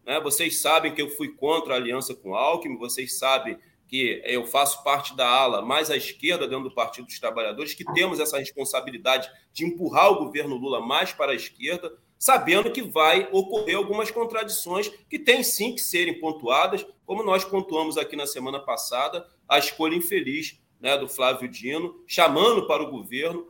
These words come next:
né, um policial militar que participou da chacina, né, é, no Carandiru. Então, eu acho que a gente só tem que tomar cuidado com a atual conjuntura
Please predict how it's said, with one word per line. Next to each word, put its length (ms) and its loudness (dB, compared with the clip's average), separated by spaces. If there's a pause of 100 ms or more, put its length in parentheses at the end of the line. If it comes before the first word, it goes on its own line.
(120)
né, 80 -2
um 160 -2
policial 480 -2
militar 360 -2
que 120 -12
participou 640 -2
da 100 2
chacina, 800 -2 (340)
né, 360 0
é, 760 0 (220)
no 140 -8
Carandiru. 800 0 (160)
Então, 140 -2
eu 80 4
acho 340 6
que 480 0 (160)
a 80 -2
gente 200 0
só 120 4
tem 160 0
que 60 -12
tomar 320 4
cuidado 760 6 (180)
com 80 2
a 40 8
atual 360 2
conjuntura 760 -2